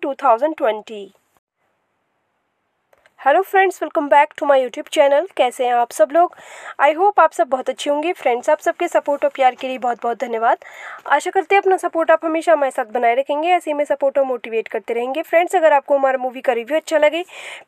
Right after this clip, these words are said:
please channel को ज़रूर subscribe करें। हमारा Instagram page है, आप वहाँ पर visit कर सकते हैं, Link description box में दिया हुआ है। Friends, अगर आप movie देखने के लिए आए तो माफ़ी चाहेंगे,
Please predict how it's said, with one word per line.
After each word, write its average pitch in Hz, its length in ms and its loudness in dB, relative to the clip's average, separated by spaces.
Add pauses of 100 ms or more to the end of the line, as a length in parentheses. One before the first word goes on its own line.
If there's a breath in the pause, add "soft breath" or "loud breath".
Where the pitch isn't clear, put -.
please 349 260 2
channel 330 200 4
को 330 120 -6
ज़रूर 277 200 -4
subscribe 294 480 0
करें। 320 280 2
हमारा 254 260 -4
Instagram 233 460 -8
page 302 260 -4
है, 339 60 4
आप 269 260 2
वहाँ 254 120 -2
पर 233 120 -8
visit 233 280 -6
कर 311 140 2
सकते 330 280 -4
हैं, 359 200 2 (440 loud breath)
Link 349 320 0
description 294 520 -4
box 262 260 0
में 285 140 -2
दिया 247 200 0
हुआ 285 240 2
है। 320 100 4
Friends, 330 360 2
अगर 330 180 4
आप 330 160 0
movie 269 220 -2
देखने 247 300 -8
के 254 120 -10
लिए 277 120 2
आए 294 160 4
तो 311 120 0
माफ़ी 262 300 -2
चाहेंगे, 254 420 -2